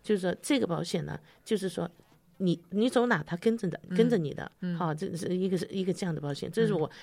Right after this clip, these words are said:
Speaker 1: 我比较提倡的一个办法。呃，还有就是说，一般的公司的保险，它没有生前利益，它只有身后利益。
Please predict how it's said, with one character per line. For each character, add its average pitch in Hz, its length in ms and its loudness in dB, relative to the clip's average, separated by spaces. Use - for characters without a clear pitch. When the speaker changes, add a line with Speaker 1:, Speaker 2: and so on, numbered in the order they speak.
Speaker 1:
我 208 120 6
比 185 160 2
较 196 140 2
提 180 200 -6
倡 196 200 -4
的 160 80 -2
一 147 60 -4
个 147 100 -2
办 143 180 -6
法。 139 160 -10
呃， 180 220 2
还 196 200 2
有 190 160 2
就 185 200 -2
是 170 120 -4
说， 156 200 -2
一 269 140 0
般 277 200 -2
的 233 80 0
公 220 200 2
司 220 160 -8
的 196 80 -2
保 147 160 -4
险， 156 200 -4
它 - 180 -4
没 180 160 2
有 180 120 0
生 165 180 -6
前 143 220 -6
利 147 80 -6
益， 135 160 -8
它 185 180 2
只 165 160 -4
有 190 120 0
身 185 220 -4
后 180 160 -6
利 - 120 -8
益。 - 60 -10